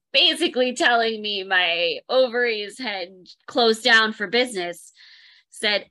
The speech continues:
"Oh, but we'll give you a trigger shot just to make sure that you don't spontaneously ovulate." And I'm like, "So you don't, you're, you're saying it's what's most likely, but you're not even gonna trust it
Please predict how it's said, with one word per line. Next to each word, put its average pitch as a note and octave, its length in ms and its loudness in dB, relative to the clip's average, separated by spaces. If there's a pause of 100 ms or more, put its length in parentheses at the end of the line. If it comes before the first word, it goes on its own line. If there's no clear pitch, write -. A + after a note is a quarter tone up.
(120)
"Oh, D4+ 240 0
but C4 180 -4
we'll A#3+ 160 0
give A#3+ 160 -8
you A3+ 160 -8
a G3+ 80 -10
trigger D#4 340 -6
shot G#3 380 -4
just B3+ 400 -4
to C#4+ 80 -10
make B3+ 280 -6
sure A#3 440 -6
that G3 160 -14
you F#3 220 -20 (200)
don't G3 360 -4
spontaneously G#3 1120 -6
ovulate." E3+ 680 -4
And G#3+ 120 -2
I'm G#3+ 80 -2
like, G#3 260 -4 (1700)
"So - 160 -6
you D4 400 0
don't, C#4 260 -2
you're, D4+ 300 0 (360)
you're C4 260 -6
saying D4+ 540 -4
it's B3 160 -8
what's A#3+ 160 -12
most A#3 240 -12
likely, C#4+ 340 -2
but - 140 -12
you're C#4 280 -2
not F4+ 200 2
even B3+ 240 -4
gonna G#3+ 220 -8
trust D4+ 400 -10
it F#3+ 180 -6